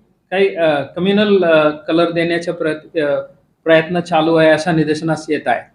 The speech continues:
जे गोष्ट तीनशे चोपन्न, अ, म्हणजे, अ, अ, एक महिलांच्या छेडखानीमधून सुरू झालेल्या आहेत आणि त्यांच्या नातेवाईक आणि त्यांच्या मित्रांनी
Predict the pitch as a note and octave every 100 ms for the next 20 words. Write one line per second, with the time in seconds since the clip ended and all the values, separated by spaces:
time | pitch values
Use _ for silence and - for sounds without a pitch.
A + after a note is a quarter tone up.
0 | _ _ _ _ _ _ _ _ _ -
1 | D#3 G3+ F#3+ F#3+ - G#3 G#3+ - - _
2 | E3+ E3+ G3+ G3+ F#3+ F#3 G3 G3+ G3+ _
3 | _ _ - D#3 D#3 F3 F3 E3+ D#3 C#3+
4 | C#3 - _ _ _ _ _ - C3 C3
5 | A#2+ C3+ C3 C#3+ D3 D3 D3 F3+ F#3+ F#3+
6 | F#3+ G3 G3 G3 F3 E3+ F3+ F#3 F#3+ F#3+
7 | F#3+ E3+ E3 E3+ F3 F3 - D3+ D#3 D3
8 | C#3+ D3 C#3 B2 C3+ C#3+ D3 D#3 D3+ D3+
9 | D3+ E3 E3 E3 E3+ E3+ E3+ F3+ E3+ E3+
10 | E3+ E3+